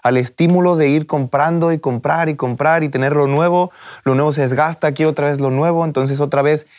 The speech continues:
mi estímulo de placer, que al final lo nuevo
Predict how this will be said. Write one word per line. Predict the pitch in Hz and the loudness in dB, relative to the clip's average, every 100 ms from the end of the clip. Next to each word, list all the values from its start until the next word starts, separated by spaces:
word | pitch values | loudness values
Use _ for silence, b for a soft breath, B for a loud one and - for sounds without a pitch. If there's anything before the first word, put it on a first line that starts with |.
| B B | B B
mi | 135 | 0
estímulo | 131 - 156 156 151 | 0 0 2 4 2
de | 127 | 0
placer, | 123 120 120 156 160 - _ _ _ | -2 -4 0 -2 -2 -8 _ _ _
que | - | -4
al | 131 | 0
final | 131 170 | 0 2
lo | 196 | 2
nuevo | 170 185 254 | 2 0 -2